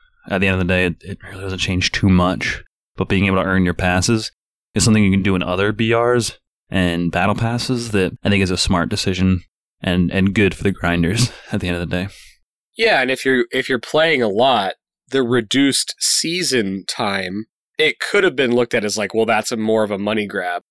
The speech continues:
Speaker 2: But this is an opportunity that, yeah, there's seasons coming more often, but you can potentially not have to pay for those if you're gonna grind. So,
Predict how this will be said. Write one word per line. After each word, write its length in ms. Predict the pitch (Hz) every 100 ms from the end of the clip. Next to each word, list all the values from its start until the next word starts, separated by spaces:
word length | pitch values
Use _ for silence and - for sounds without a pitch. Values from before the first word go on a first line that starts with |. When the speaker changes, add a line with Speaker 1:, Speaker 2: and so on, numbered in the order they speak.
| _
Speaker 2:
But 340 | 190 196 160 - _ _ _
this 300 | 135 143 147
is 120 | 151
an 120 | 139 127
opportunity 640 | 123 - 113 123 117 120
that, 240 | 107 104 110
yeah, 300 | 139 113 92 _ _
there's 280 | 117 113 104
seasons 480 | - 131 123 120 110
coming 300 | 131 110 107
more 220 | 101 95
often, 480 | 135 139 - 92 82
but 280 | 165 175 101 - _
you 200 | 117 117
can 400 | 117 107 104 104 _
potentially 640 | 131 170 165 - 113 104
not 280 | 98 90 95
have 200 | 95 -
to 80 | -
pay 200 | 90 80
for 160 | -
those 280 | 80 78 -
if 140 | -
you're 100 | 92
gonna 200 | 87 73 -
grind. 340 | 69 64 60 -
So, 340 | - 78 71